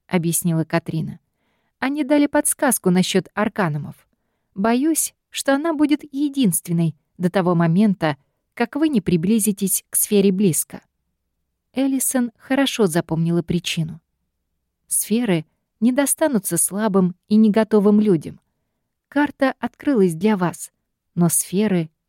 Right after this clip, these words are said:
не карта. Вы можете собрать одиннадцать сфер, но не собрать последнюю. Это будет значить, что вы не готовы.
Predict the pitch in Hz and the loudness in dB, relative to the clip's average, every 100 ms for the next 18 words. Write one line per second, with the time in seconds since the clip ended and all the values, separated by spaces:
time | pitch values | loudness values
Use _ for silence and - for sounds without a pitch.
0 | _ 196 226 - 233 175 - - - _ | _ 0 2 2 0 -2 -4 -18 -20 _
1 | _ _ _ _ _ _ _ _ 180 220 | _ _ _ _ _ _ _ _ 0 2
2 | 277 311 202 196 - 185 202 196 - - | 2 -2 -2 -2 -2 0 2 0 -2 -2
3 | 175 175 165 - 156 - 202 226 202 _ | 0 0 0 -2 -4 -4 0 0 -2 _
4 | _ _ - 214 254 262 254 254 240 254 | _ _ 2 2 4 2 2 2 0 0
5 | 240 - 196 151 160 170 _ _ _ _ | -2 0 0 0 -6 -10 _ _ _ _
6 | - 185 180 170 180 165 175 175 214 - | -4 0 0 2 2 2 2 2 2 -2
7 | 170 _ _ _ - - 196 175 185 180 | -6 _ _ _ -12 -2 0 2 2 2
8 | 185 180 170 151 | 0 -2 -4 -6